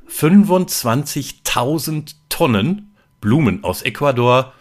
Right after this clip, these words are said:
und Kolumbien nach Europa und nach Nordamerika geflogen. Und, ähm, dass das für die Airline <laughs> ganz toll ist und dass sie gut daran verdient haben, das glaub ich denen sofort. Aber wenn man sich die Dimensionen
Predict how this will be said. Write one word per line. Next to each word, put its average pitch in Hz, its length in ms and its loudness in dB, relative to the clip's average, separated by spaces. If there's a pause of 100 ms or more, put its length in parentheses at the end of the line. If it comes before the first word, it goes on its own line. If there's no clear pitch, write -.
(220)
und 107 180 0
Kolumbien 101 760 0
nach 95 200 -6
Europa 95 420 -2
und 87 260 -4
nach 92 180 -8
Nordamerika 87 680 -6
geflogen. 67 500 -16 (400)
Und, 101 300 -2
ähm, 90 420 -4 (260)
dass 127 200 0
das 135 160 0
für 135 120 -2
die 113 100 0
Airline 143 340 0
<laughs> - 20 -4
ganz 117 320 -2
toll 139 220 0
ist 101 180 -2
und 98 160 -10
dass 104 140 -2
sie 113 80 -6
gut 113 180 -6
daran 113 220 2
verdient 117 440 -4
haben, 107 360 0
das 101 260 -6
glaub 107 320 -4
ich - 160 -14
denen 104 320 0
sofort. 101 560 -4 (400)
Aber 113 480 -2
wenn 113 140 -4
man 113 120 0
sich 107 160 -4
die - 200 -2
Dimensionen 101 960 0